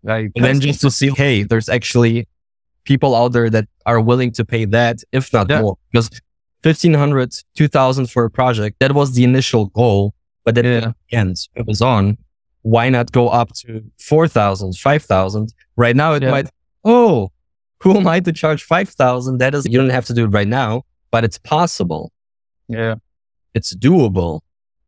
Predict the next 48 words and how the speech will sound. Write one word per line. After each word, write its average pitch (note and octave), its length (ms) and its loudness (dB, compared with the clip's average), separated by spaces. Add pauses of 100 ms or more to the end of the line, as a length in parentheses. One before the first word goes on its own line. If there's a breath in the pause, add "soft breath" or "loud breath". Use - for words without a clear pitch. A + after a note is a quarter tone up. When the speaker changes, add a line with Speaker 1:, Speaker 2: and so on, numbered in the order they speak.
Speaker 1:
Yeah. G#2+ 160 0 (520)
Speaker 2:
So - 180 -6
that's A2 220 -2
cool. F#2+ 360 -8 (520)
Speaker 1:
Yeah, B2+ 80 0
Speaker 2:
All B2 60 2
Speaker 1:
why C3+ 60 2
Speaker 2:
right. G2+ 100 0
Speaker 1:
not? A#2+ 260 -2
Yeah, C#3 200 2
good, C3 320 0
good, C#3+ 120 2
nice D3 300 2
gesture C3 760 -2 (160)
from, A#2+ 380 -2
from A2 120 -4
your A2 120 -2
side. G#2+ 320 -4
Yeah, G#2 160 -2
thank G#2+ 280 -8
you A#2 60 -4
for G#2+ 140 -6
this. G#2+ 360 -6 (260)
Speaker 2:
I A2+ 100 -2
really B2 280 2
care A2 240 -2
for G2 140 -4
everyone, G2+ 520 0 (380)
even A#2+ 180 2
though C3 100 2
it B2+ 100 0
might B2+ 240 0
not C3 220 0
seem B2+ 280 2
all A#2 220 0
the A#2 100 0
time, A2 320 -2
but, G#2 140 -2
like, G#2 300 2
all A#2 240 2
I A2 80 2
do G#2+ 240 -2
is G#2 100 -8
just - 320 -6
think A2 160 0
about G2+ 280 0
students, A2+ 580 -2
results, G#2+ 680 -2